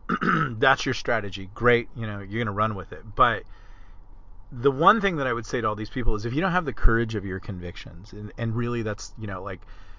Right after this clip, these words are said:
you should go back to the Socratic method. You should look at truth. You should, you know, you shouldn't, you shouldn't just join a tribe. You should try to find the truth, because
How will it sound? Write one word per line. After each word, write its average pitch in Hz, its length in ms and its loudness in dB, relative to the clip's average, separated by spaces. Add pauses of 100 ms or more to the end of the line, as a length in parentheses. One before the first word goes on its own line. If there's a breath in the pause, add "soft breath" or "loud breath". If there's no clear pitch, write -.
(220 soft breath)
you 107 80 -4
should 107 200 -4
go 120 140 4
back 113 380 6
to - 80 -8
the 110 80 -4
Socratic 95 520 -2
method. 87 320 -10
You 90 60 -10
should 95 220 -10
look 110 320 -2
at - 120 -8
truth. 101 440 -6
You 95 80 -8
should, 92 200 -12
you 104 120 -8
know, 98 80 -10
you 98 160 -6
shouldn't, 127 260 -4 (420 loud breath)
you 127 60 -2
shouldn't 147 340 2
just 135 220 -2
join 127 240 2
a 110 60 -2
tribe. 104 480 6
You 98 80 -4
should 104 160 -6
try 107 240 2
to 101 80 -2
find 98 260 -4
the 95 60 -6
truth, 139 280 0
because 107 240 -2